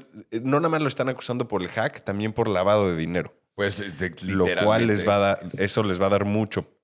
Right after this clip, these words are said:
Speaker 1: o
Speaker 2: Pe-,
Speaker 1: sea,
Speaker 2: pero para que vean, por
Speaker 1: mucho
Speaker 2: ejemplo,
Speaker 1: más.
Speaker 2: si estuvieras haciendo eso con un banco, el banco tiene que cooperar, el
Speaker 1: Exacto.
Speaker 2: banco tiene que dar la información, si eres cuate del banco te protege,
Speaker 1: Aquí en el
Speaker 2: todo eso.
Speaker 1: blockchain simplemente
Speaker 2: En el
Speaker 1: siguen
Speaker 2: blockchain,
Speaker 1: el dinero y se acabó.
Speaker 2: nada más ves a dónde fue el dinero, no puedes ni lavarlo bien, para
Speaker 1: No.
Speaker 2: que entiendan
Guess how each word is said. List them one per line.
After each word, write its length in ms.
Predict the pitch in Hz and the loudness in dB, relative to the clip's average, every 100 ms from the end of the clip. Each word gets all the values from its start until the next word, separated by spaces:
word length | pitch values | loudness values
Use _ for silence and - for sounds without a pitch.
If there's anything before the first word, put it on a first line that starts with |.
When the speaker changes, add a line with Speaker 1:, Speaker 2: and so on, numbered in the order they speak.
| _ | _
Speaker 1:
o 80 | - | -6
Speaker 2:
Pe-, 80 | - | -4
Speaker 1:
sea, 220 | 78 67 | -2 2
Speaker 2:
pero 180 | 151 117 | 2 4
para 180 | 135 - | 0 2
que 100 | 139 | 2
vean, 200 | 139 98 | 2 2
por 120 | 107 | 0
Speaker 1:
mucho 80 | 104 | 2
Speaker 2:
ejemplo, 260 | 147 87 | 0 0
Speaker 1:
más. 100 | 78 | -2
Speaker 2:
si 160 | - 113 | -2 -4
estuvieras 340 | - 131 151 123 | -2 0 0 0
haciendo 260 | 131 123 | -2 -2
eso 160 | 117 123 | -2 -2
con 140 | 101 | 0
un 160 | 110 110 | 0 2
banco, 480 | 95 90 101 - - | 0 0 -2 -2 -4
el 140 | 92 85 | -6 0
banco 380 | 104 107 110 | 0 0 -4
tiene 260 | - 101 98 | -2 -4 -4
que 140 | 87 - | -6 -4
cooperar, 920 | 90 - 110 127 127 123 120 123 - - 82 | -4 -2 0 2 2 2 0 -2 -8 -18 -4
el 80 | |
Speaker 1:
Exacto. 140 | 87 80 | 0 0
Speaker 2:
banco 260 | 95 101 | 0 -4
tiene 240 | - 95 92 | -6 -6 -4
que 100 | 90 | -2
dar 160 | 90 | 0
la 80 | 95 | -2
información, 560 | 95 120 120 123 135 127 | -2 0 0 0 0 -2
si 120 | 113 | -2
eres 160 | 104 - | -2 0
cuate 260 | 107 123 | 0 0
del 80 | 104 | 0
banco 260 | 104 104 110 | 0 0 -2
te 120 | - | -2
protege, 480 | - 87 - 131 127 | -2 -4 -2 0 0
Speaker 1:
Aquí 160 | 92 | 2
en 120 | 123 113 | 2 4
el 60 | |
Speaker 2:
todo 220 | 101 113 | 4 4
eso. 80 | 113 | 4
Speaker 1:
blockchain 320 | - 139 147 135 | 2 2 2 0
simplemente 800 | - 113 110 107 110 110 110 | -2 -2 2 2 2 0 2
Speaker 2:
En 100 | 120 | 4
el 120 | 170 160 | 2 2
Speaker 1:
siguen 120 | 196 | 4
Speaker 2:
blockchain, 260 | 127 131 | 4 4
Speaker 1:
el 100 | 120 113 | 4 2
dinero 260 | 123 160 | 2 0
y 60 | 104 | 0
se 100 | 98 | 0
acabó. 220 | 92 - | 2 2
Speaker 2:
nada 220 | 190 196 | 2 2
más 220 | 202 196 170 | 2 2 0
ves 200 | 202 190 | 0 0
a 60 | |
dónde 280 | 185 196 190 | 0 0 0
fue 180 | 190 190 | 2 0
el 80 | 185 | 2
dinero, 340 | 202 220 180 | 0 2 2
no 180 | 170 190 | 2 2
puedes 180 | 196 185 | 2 2
ni 120 | 160 | 4
lavarlo 380 | 156 156 160 160 | 4 4 4 2
bien, 380 | 175 170 113 - | 2 0 -2 -2
para 160 | 127 123 | 0 2
Speaker 1:
No. 60 | 90 | 2
Speaker 2:
que 120 | 143 | 2
entiendan 1040 | 143 139 - 175 190 185 139 98 87 80 | 2 0 -4 -2 0 2 2 2 -2 -8